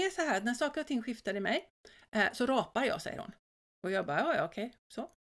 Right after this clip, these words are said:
Och sen börjar jag prata och så har vi våra samtal. Hon rapar, av en timmes tid så tror jag hon rapade i fyrtiofem minuter. Och det blev för mig och min hjärna, som, som vill förstå,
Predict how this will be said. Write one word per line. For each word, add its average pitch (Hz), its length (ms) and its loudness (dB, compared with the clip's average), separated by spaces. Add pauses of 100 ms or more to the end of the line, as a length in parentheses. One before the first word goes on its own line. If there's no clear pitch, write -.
(140)
Och 320 240 0
sen 302 180 8
börjar 240 360 6
jag 190 180 4
prata 165 280 0
och 220 60 -2
så 403 60 0 (100)
har 359 60 2
vi 190 80 2
våra 185 200 -2
samtal. - 420 -8
Hon 311 220 2
rapar, 302 440 6
av 320 60 6
en 339 240 6
timmes 269 380 2
tid 214 240 4
så 247 120 -6
tror 254 140 -2
jag 220 60 4
hon 220 120 4
rapade 196 380 0
i - 20 0
fyrtiofem 170 360 -4
minuter. - 300 -8 (1300)
Och 277 280 0
det 349 100 8
blev 311 300 6
för 285 160 0
mig 277 380 8
och 302 100 4
min 294 220 6
hjärna, 202 560 6
som, 247 300 0
som 233 220 0
vill 185 200 -2
förstå, - 440 -2